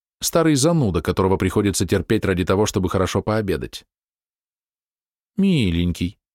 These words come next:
да ты никак вздумал дуться?» Голосок у неё был нахальный.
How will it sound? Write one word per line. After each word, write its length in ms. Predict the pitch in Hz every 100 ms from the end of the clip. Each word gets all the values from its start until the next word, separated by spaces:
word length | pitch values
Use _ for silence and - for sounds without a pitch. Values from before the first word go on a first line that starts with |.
| _ 151
да 140 | 160
ты 120 | 185
никак 300 | 180 180 185
вздумал 500 | 170 175 196 196 202
дуться?» 480 | 185 240 277 - 95 _ _ _ _ _ _ _ _ _ _ _ _ _ _ _ _ _ _ _
Голосок 560 | 78 76 78 - 98 92
у 60 |
неё 220 | 90 90 87
был 200 | 92 92
нахальный. 800 | 95 - 85 76 64 57 53